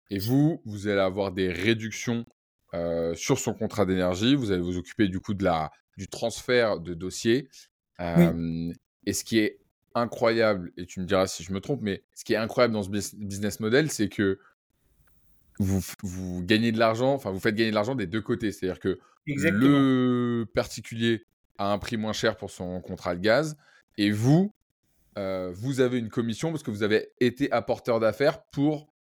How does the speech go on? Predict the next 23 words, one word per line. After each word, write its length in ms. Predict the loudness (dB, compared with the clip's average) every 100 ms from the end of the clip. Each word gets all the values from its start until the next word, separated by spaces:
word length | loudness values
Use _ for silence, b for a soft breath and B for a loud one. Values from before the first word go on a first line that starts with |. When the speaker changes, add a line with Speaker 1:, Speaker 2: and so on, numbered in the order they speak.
| -4
Speaker 1:
euh, 520 | 0 2 4 2 2
le, 260 | 2 2 4
euh, 680 | 4 4 2 2 0 -2 -2
la, 160 | -4 -2
l'entreprise 480 | -2 -2 -2 -4 -2
d'énergie, 340 | 0 -2 -4
c'est 140 | -10 -6
ça ? 180 | -6 -6 _ _ _ _ _ _ 4
Speaker 2:
Exactement, 600 | 4 6 4 4 4 6
voilà. 300 | 6 6 6
Aujourd'hui, 480 | 6 8 6 6 4
on 140 | 4
est 80 | 2
rémunéré 480 | 2 2 2 2 2
comme 160 | 4 4
apporteur 480 | 4 2 4 4
d'affaires 480 | 6 4 4 2 4
par 180 | 4 6
les 120 | 6
fournisseurs 500 | 4 0 0 2 2
d'énergie, 580 | 2 2 2 2 -2 -4 B B B B
de 120 | 2 4
télécom, 800 | 6 6 6 6 6 4 -2